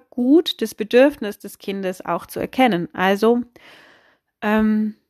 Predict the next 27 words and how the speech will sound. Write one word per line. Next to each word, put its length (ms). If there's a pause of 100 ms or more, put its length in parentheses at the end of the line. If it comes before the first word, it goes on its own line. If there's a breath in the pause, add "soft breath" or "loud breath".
(240)
eben 180
in 140
dem 180
Fall 280
von 140
meiner 340
Tochter, 340
in 80
dem 140
Beispiel, 600 (840)
war 160
es 100
einfach 500 (280)
ihr 260
Mittel 360
zur 200
Regulation. 720
Also 240
es 260
hat 160
sie 100
beruhigt, 640 (360)
es 140
hat 140
ihr 80
Sicherheit 540
vermittelt, 640